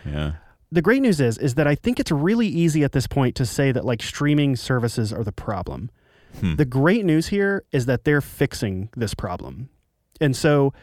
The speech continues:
Speaker 2: there's a couple things I would say right off the bat while I have this airtime that I would
Speaker 1: Yeah,
Speaker 2: say
Speaker 1: yeah.
Speaker 2: that you can do is
Speaker 1: Get up on your soapbox.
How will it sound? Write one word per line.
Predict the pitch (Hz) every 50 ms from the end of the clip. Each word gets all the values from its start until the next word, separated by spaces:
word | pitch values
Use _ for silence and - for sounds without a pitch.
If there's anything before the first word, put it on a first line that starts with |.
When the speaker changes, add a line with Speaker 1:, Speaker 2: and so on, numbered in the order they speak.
| _ - _ _ _ _ _ _ _
Speaker 2:
there's | - 165 165 156
a |
couple | - 233 247 285 247
things | - 185 170 151 -
I | 92 151
would | 156 151 -
say | 165 139
right | 127 147 165 175
off | 170 -
the | - 147
bat | 123 123 117 113 - - - _ _ _ -
while | 147 135 139 143 143 143
I | 143 139
have | 131 139 127 120
this | 127 127 -
airtime | 135 117 113 110 131 113 104 101 98 101 110 - _ -
that | 135 123
I | -
would | 85
Speaker 1:
Yeah, | 90 90
Speaker 2:
say | 85
Speaker 1:
yeah. | 80 82
Speaker 2:
that | 78 120
you | 117
can | - 117 107
do | 101 101 92 92 95 107 - - _ -
is | - 135 127 120 113
Speaker 1:
Get | 95 92 101
up | - -
on | 95 92 92
your | 87
soapbox. | 85 - - 90 92 - - 76 71 71 - - - -